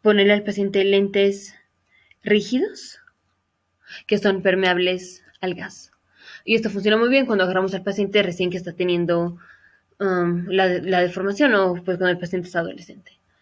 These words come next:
Si, si eso no funciona, hacemos un trasplante de córnea.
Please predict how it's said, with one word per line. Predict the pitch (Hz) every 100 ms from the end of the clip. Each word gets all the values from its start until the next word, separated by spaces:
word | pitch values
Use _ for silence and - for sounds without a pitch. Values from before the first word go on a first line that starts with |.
| _ _ _ _ _ _ _
Si, | - 214 202 196 196 190
si | 180
eso | 226
no | 233
funciona, | 226 247 240 254 240 285 - - - - -
hacemos | 196 190 185
un | 190
trasplante | 185 185 180 - 185 180 180
de | 180
córnea. | 220 208 190 196